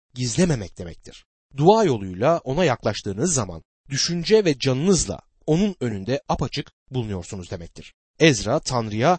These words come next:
elleri açık gitmişti. Tanrı'dan hiçbir şey saklamıyor ve gizlemiyordu. Elçi Paulus da bu doğrultuda birinci Timoteus ikinci bölüm sekizinci ayette şöyle der:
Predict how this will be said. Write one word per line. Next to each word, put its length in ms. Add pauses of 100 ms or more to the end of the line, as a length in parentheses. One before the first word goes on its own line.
(140)
elleri 500
açık 300
gitmişti. 460 (220)
Tanrı'dan 600
hiçbir 300
şey 220
saklamıyor 720
ve 60
gizlemiyordu. 600 (280)
Elçi 220
Paulus 380
da 200
bu 100
doğrultuda 580 (220)
birinci 300
Timoteus 460 (140)
ikinci 360
bölüm 180
sekizinci 480
ayette 280
şöyle 280
der: 240